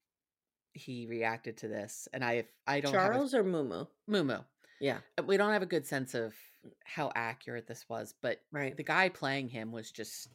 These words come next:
Speaker 1: he was stunning. Just the
Speaker 2: He was
Speaker 1: look on his
Speaker 2: great.
Speaker 1: face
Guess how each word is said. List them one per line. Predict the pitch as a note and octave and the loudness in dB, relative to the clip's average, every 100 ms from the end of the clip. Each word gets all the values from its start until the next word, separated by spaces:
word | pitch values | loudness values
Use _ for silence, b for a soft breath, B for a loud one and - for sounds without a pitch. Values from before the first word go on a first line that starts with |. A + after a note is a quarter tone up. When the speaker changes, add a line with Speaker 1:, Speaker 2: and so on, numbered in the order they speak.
| - | -20
Speaker 1:
he | - D#3 | -10 -6
was | D3 | -4
stunning. | - - B2 A#2 E2+ | -4 -2 -2 -2 -10
Just | A2 C3+ | -12 -12
the | D#3+ | -4
Speaker 2:
He | E3+ | 0
was | D#3 | 0
Speaker 1:
look | - | 0
on | D3 | 2
his | C3+ A#2 | 2 2
Speaker 2:
great. | - - _ | -4 -10 _
Speaker 1:
face | C3+ C3 C3 C3+ - - | -4 -2 -4 -6 -10 -14